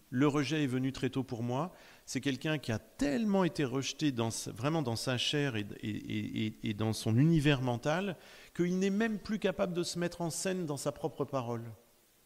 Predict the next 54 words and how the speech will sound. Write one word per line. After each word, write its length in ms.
Il 40
n'y 40
a 60
plus 160
de 60
jeu. 280
Le 100
sujet 280
de 60
la 80
phrase, 200
c'est 120
le 140
rejet. 420
Et 80
le « 120
pour 260
moi » 280
à 40
la 120
fin, 360
c'est, 160
c'est, 180
c'est, 200
c'est 160
une 140
quantité 340
négligeable. 640
Ça, 200
on 80
peut 120
l'enlever 420
de 60
la 80
phrase 300
quasiment. 400
C'est, 120
ça, 180
c'est 140
la 80
queue 160
morte 240
du 100
lézard 380
qu'on 100
peut 140
retirer 320
sans 180
que 60
ça 100
tue 140
le 80
lézard, 400
quoi. 180